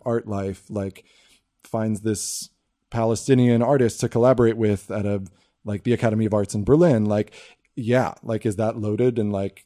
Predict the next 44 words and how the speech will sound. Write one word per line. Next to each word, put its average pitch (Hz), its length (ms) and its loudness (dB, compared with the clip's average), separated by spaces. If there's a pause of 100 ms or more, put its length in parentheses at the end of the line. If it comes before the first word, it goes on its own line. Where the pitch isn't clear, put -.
sure, - 560 -10 (240)
<laughs> 107 220 -10
like, 107 260 -6
there's 104 200 -2
a 98 60 -4
ton, 101 500 2 (420)
um, 101 320 -2
that 101 140 -4
we 117 100 -2
could 110 180 -6
kind 110 160 -4
of 98 100 -8
pull 110 160 -6
apart 104 260 -4
there. 98 120 -8
And 101 140 -8
so 120 240 0 (400)
it's 143 200 -8
a 139 60 -2
question 139 500 -4
of 117 100 -4
how - 220 -6
much 113 380 -6 (120)
weight 113 720 -8 (320)
you 120 220 -6
wanna 107 220 -4
give 98 340 -4
those 104 320 -2
as 110 200 -6
a 104 40 -10
composer, 151 680 -4 (180)
eh? 139 380 -6
And 127 280 -4
also 117 360 -4
how 123 140 -6
much 120 220 -4
weight 113 280 -6
people 120 260 -6
are 117 60 0
gonna 110 200 -4
come 113 300 -6
into 104 360 -4
it - 140 -8
with 98 360 -8